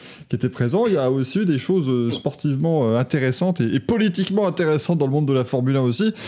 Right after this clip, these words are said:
Donc, euh, croyez-moi, on va en parler en, en long, en large, en travers, comme d'habitude. Comment va Manu ce soir ?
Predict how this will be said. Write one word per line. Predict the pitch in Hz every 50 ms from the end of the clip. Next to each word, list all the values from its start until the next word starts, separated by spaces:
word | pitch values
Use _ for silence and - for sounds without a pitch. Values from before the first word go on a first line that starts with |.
| - - - - -
Donc, | 131 135 131 -
euh, | 156 139 135
croyez-moi, | - - - 165 156 156 156 185 202
on | 185 147
va | 135 135
en | 131 127
parler | - 143 131 147 175 202 190 165
en, | 139
en | 127 117 113 113 110 107 104 123 131 156
long, | 214 285 262
en | 240
large, | 233 240 202 196
en | 196 185
travers, | - - 185 208 226 -
comme | - 190 180
d'habitude. | 190 190 190 170 - 156 123 110
Comment | - 202 247 240
va | 214 208
Manu | 196 196 180 143 123
ce | 110 117
soir ? | 110 110 120 104 92